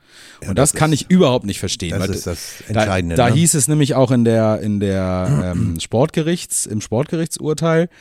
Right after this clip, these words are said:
Speaker 2: dass, ähm, ein unmittelbares Interesse dann vorgelegen hätte, wenn von der Entscheidung ein abschließender Tabellenplatz abhängig gewesen wäre. Das war zu dem Zeitpunkt natürlich noch nicht absehbar, aber ich meine, jetzt sind wir an diesem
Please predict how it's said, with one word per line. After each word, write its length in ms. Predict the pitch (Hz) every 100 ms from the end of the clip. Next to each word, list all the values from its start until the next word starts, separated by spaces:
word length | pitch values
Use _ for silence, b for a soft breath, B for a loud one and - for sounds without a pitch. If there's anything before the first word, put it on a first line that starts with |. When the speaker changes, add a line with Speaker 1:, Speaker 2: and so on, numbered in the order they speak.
| B B B
Speaker 2:
dass, 440 | - 117 123 - - - - - -
ähm, 600 | 101 117 113 113 113 113 -
ein 160 | 110
unmittelbares 680 | 120 160 139 131 120 120 92
Interesse 720 | 104 - 120 - 175 180 226 B B B B _ _ _ _ -
dann 400 | 113 120 143 196
vorgelegen 640 | - 151 139 127 123 110
hätte, 580 | 87 190 - 120 156 285 -
wenn 320 | 107 131 135
von 260 | - 139 127
der 160 | 123
Entscheidung 500 | 117 - 123 139 139
ein 120 | 117 113
abschließender 580 | 170 - 147 135 131
Tabellenplatz 640 | 123 117 180 226 - 80 -
abhängig 400 | 87 82 78 -
gewesen 300 | 80 78 78
wäre. 260 | 78 80 - b b b b
Das 220 | 82 -
war 120 | 107 110
zu 140 | -
dem 160 | 98 113
Zeitpunkt 420 | 127 117 117 92
natürlich 360 | 101 - 98 -
noch 160 | 82
nicht 280 | 90 78 -
absehbar, 500 | 151 - 107 90 87
aber 200 | 101 98
ich 80 | 85
meine, 200 | 98 92
jetzt 220 | 92 -
sind 220 | 127 233
wir 120 | 131 82
an 140 | 82
diesem 340 | 82 78 78